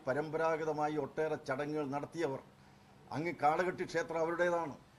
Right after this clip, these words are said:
അവിടം തൊട്ട് ഇങ്ങോട്ടേക്ക് കാനനപാതയിലൂടെ കാണുന്ന എല്ലാ സങ്കേതങ്ങളും മലയേറിയ സമൂഹത്തിൻ്റെയാണ്. ആ മലയേറിയ സമൂഹത്തിന് പരമ്പരാഗതമായി ശബരിമല ഉണ്ടായിരുന്ന എല്ലാ അവകാശങ്ങളും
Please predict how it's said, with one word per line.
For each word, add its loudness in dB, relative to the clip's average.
അവിടം 2
തൊട്ട് -4
ഇങ്ങോട്ടേക്ക് 0
കാനനപാതയിലൂടെ 0
കാണുന്ന 0
എല്ലാ -2
സങ്കേതങ്ങളും -2
മലയേറിയ 2
സമൂഹത്തിൻ്റെയാണ്. -2
ആ 2
മലയേറിയ 2
സമൂഹത്തിന് -2
പരമ്പരാഗതമായി 4
ശബരിമല 4
ഉണ്ടായിരുന്ന 2
എല്ലാ 4
അവകാശങ്ങളും 0